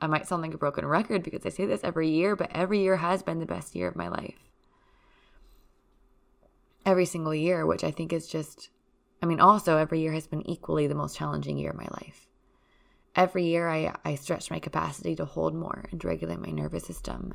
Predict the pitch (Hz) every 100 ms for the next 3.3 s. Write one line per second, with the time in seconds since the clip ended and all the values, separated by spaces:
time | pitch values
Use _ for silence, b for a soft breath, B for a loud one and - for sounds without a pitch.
0 | - 170 170 - - 160 160 156 151 B
1 | B B - 170 160 - 143 165 170 170
2 | 156 151 151 151 - 156 180 190 170 170
3 | 175 165 -